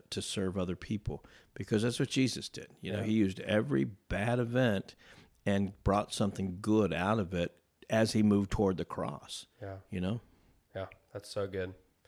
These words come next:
Speaker 2: Uh, well, any final thoughts? We, I just kinda wanted to use today as an opportunity to intro what the next six weeks are gonna be. Um,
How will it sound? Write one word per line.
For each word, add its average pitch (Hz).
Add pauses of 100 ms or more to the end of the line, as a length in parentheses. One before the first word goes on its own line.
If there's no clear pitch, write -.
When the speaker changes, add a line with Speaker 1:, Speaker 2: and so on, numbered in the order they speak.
(580)
Speaker 2:
Uh, 113
well, 113
any 131
final 123
thoughts? 120 (160)
We, 110
I 123
just 143
kinda 143
wanted 135
to 110
use 107
today 95
as 95
an 92
opportunity 92
to 80
intro 92
what 90
the -
next 90
six -
weeks 95
are 90
gonna 87
be. 82 (180)
Um, 90